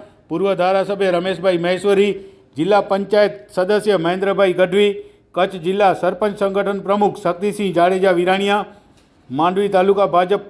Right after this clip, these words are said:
પૂર્વ પ્રમુખ અને કોલાઈ જૈન મહાજન પ્રમુખ અમુલભાઈ ડેઢિયા, રવાભાઈ આહિર, ભુજપુરના જિલ્લા પંચાયત સદસ્ય ર-, દેવસિંહભાઈ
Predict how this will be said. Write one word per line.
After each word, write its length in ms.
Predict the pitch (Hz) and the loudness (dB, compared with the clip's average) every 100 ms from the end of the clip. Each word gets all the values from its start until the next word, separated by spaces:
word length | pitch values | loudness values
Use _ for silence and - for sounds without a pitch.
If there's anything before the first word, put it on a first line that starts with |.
| - | -8
પૂર્વ 260 | 190 202 208 | 0 2 2
પ્રમુખ 460 | 196 208 220 220 | -2 -2 -2 -4
અને 260 | 175 185 190 | -6 -4 -4
કોલાઈ 360 | 170 185 208 | 0 2 2
જૈન 240 | 180 196 196 | 2 -2 0
મહાજન 380 | 202 196 202 196 | 0 2 2 2
પ્રમુખ 420 | 196 208 202 - - _ - | 0 2 0 -2 -18 _ -10
અમુલભાઈ 420 | 160 208 185 190 | -4 -2 2 0
ડેઢિયા, 520 | 180 185 175 208 202 - - _ | 2 -2 2 2 2 -2 -16 _
રવાભાઈ 440 | 151 196 185 196 185 | 0 2 2 2 2
આહિર, 400 | 185 202 214 190 | 2 2 -2 -6
ભુજપુરના 840 | - - 202 - 208 202 202 160 - _ _ | -10 -6 -6 -4 -4 0 0 0 -4 _ _
જિલ્લા 200 | 147 202 | -2 0
પંચાયત 420 | 214 208 208 214 208 | 0 -2 0 -2 0
સદસ્ય 420 | 202 208 208 190 | 2 2 4 2
ર-, 100 | 180 | 2
દેવસિંહભાઈ 720 | 165 190 190 196 196 190 | 2 0 0 0 2 2